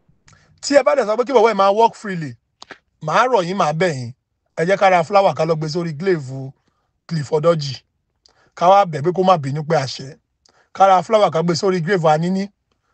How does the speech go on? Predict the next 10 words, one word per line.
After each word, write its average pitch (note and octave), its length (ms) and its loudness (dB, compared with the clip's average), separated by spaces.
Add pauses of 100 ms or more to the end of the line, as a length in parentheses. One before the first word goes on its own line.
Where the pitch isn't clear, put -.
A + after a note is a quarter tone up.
(180)
Ká - 200 0
bẹ̀ F3 220 0
kó G#3 100 -6
má G#3+ 140 4
bínú E3 260 -2
pé F#3 100 2
a E3 100 4
ṣẹ̀. D3 380 -8 (640)
Torí F#3 420 -2
pé G3 380 -2